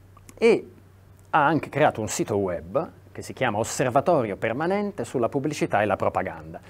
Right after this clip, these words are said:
Cosa fa questo sito? Pubblica pagelle di politici. Prende due politici che hanno parlato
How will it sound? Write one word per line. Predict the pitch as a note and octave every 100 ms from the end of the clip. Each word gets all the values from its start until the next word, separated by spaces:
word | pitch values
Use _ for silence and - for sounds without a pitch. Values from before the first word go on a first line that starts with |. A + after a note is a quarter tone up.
| - -
Cosa | - E3
fa | C3+
questo | - A2 G2+
sito? | - F2+ B2
Pubblica | - B2 G#2 - G#2+
pagelle | - F3+ C3+ G#2+ G#2+
di | G#2
politici. | G#2 F#2+ F2 - - - - - - -
Prende | - D#3+ A#2+ G2
due | C3+
politici | D3+ C#3+ A2+ F2 -
che | -
hanno | G#2
parlato | F#2+ G#2 A#2 A#2+ - E2